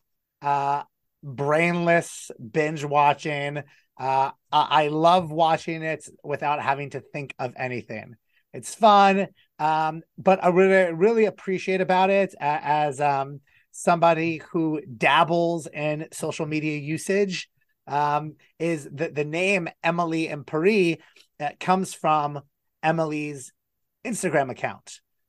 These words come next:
right? That she started, Emily Cooper started an Instagram when she was working for this marketing firm in Chicago, Kate Walsh. Uh, you know her from Grey's Anatomy, from Private Practice, um, from, um,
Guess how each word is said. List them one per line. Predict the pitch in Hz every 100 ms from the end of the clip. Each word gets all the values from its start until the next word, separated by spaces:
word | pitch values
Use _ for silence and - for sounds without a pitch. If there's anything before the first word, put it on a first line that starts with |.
| _
right? | 131 160 180
That | 160 151 -
she | 180
started, | 156 - 185 190 185 180 180
Emily | 160 180 190
Cooper | 185 175 175
started | - - 175 185 185
an | 180 170
Instagram | 147 143 - 135 143 135 151 151 _ _
when | 127 156 160 160 -
she | - 160
was | 147
working | 131 156 175
for | 170
this | 160 151
marketing | 147 143 147
firm | - 156
in | 147
Chicago, | - - 147 143 147 143 151 -
Kate | 160 165
Walsh. | 143 143 143 147 - - _ _ -
Uh, | 135 139 -
you | 135 143
know | 139 143 139
her | 147 139 143 -
from | - 147 139
Grey's | 135 135 117
Anatomy, | 123 165 175 170 170 165 165 160
from | - 135
Private | 135 117 107
Practice, | 185 175 - 185 165 - - _ _ _ -
um, | 135 131 131 139 _
from, | - 160 131 127 120 _ _ _
um, | 135 131 127 123 123 139